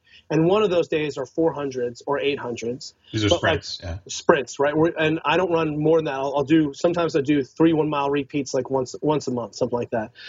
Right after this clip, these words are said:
Speaker 1: But I do a lot of four hundreds, a lot of eight hundreds, a lot of sprinting.
Speaker 2: Yeah,
Speaker 1: And
Speaker 2: our, our driveway is almost exactly four hundred meters, which is kinda convenient. <laughs>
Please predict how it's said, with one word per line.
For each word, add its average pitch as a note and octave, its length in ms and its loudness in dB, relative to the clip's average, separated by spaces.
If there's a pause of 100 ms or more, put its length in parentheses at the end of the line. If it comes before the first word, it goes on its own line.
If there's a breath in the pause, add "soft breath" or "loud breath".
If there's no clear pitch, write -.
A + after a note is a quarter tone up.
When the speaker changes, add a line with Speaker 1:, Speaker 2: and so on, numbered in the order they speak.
(140 loud breath)
Speaker 1:
But D3 100 8
I C#3+ 160 2
do D3 220 4
a - 20 4
lot D#3 360 2
of D#3 80 -4
four D#3 180 2
hundreds, C#3+ 320 -4
a - 20 2
lot D3 140 2
of C#3 60 0
eight C#3 80 2
hundreds, C3+ 300 -2
a D3+ 40 4
lot C#3+ 160 4
of C#3+ 60 -6
sprinting. B2 440 -6 (680 loud breath)
Speaker 2:
Yeah, D#3+ 140 6
Speaker 1:
And C#3+ 120 2
Speaker 2:
our, A#2 380 0
our A#2 100 4
driveway G2+ 540 0
is F2 80 -4
almost F2 240 -4
exactly F2+ 460 -2
four G2 180 -6
hundred E2 200 -4
meters, D#2 440 -6
which - 140 -12
is - 80 -10
kinda F#2 220 -4
convenient. - 440 -8
<laughs> - 100 -10